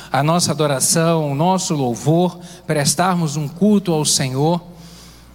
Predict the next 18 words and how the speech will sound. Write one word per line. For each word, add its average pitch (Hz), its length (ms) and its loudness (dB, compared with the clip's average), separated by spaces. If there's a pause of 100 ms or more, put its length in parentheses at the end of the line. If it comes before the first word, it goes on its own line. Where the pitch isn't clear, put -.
(160)
E 120 80 -4
graças 135 400 0
a 139 80 2
Deus, 127 260 -4
porque 139 240 -2
toda 160 240 0
vez 147 220 -2
que - 80 0
nos 143 140 4
reunimos 156 580 2
em 143 80 2
volta 143 320 0
da 139 100 -2
sua 151 220 -2
palavra, 131 440 -2
Ele 131 120 -2
fala 123 320 -2
conosco. 113 500 -2